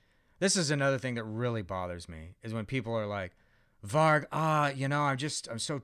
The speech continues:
I'm so torn because that was so lame that he, like, killed his friend and stabbed him in the head, but his music is, like,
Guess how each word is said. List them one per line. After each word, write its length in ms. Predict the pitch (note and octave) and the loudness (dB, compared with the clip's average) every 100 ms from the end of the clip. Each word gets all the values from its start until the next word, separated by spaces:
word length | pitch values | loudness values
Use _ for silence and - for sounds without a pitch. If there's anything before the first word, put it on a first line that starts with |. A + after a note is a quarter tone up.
| - - A2 | -10 -16 -12
I'm 140 | A2 | -8
so 320 | - D3 B2+ | -4 -2 -2
torn 480 | - - C#3 C3+ B2 | -4 -2 0 2 0
because 540 | A#2 - B2 A2 G#2+ - _ _ _ _ | -2 -2 0 0 -2 -10 _ _ _ _
that 80 | C3+ | -4
was 100 | C#3+ | -2
so 160 | - D3+ | 2 2
lame 440 | A2+ B2 C3+ B2+ | 2 0 2 0
that 120 | A2+ | -2
he, 160 | G#2+ G2+ | -2 -4
like, 300 | F#2+ F2 E2+ _ _ _ | -4 -4 -6 _ _ _
killed 320 | - D#3 C#3+ A#2+ | -8 -2 0 -2
his 220 | G2+ - | -6 -10
friend 420 | - A#2 A#2 A2 | -6 -4 -2 -4
and 100 | G2 | -4
stabbed 380 | - B2+ A2+ A2+ | -4 -2 -2 -2
him 60 | |
in 60 | G2+ | -6
the 80 | F2+ | -6
head, 320 | G#2 A2+ G#2+ | -6 -4 -4
but 160 | F#2+ F2 | -8 -8
his 160 | G2 F#2 | -8 -4
music 420 | C#3+ E3 B2 G#2+ | -2 -2 -2 -8
is, 140 | F2 | -10
like, 240 | F#2 F2 | -10 -10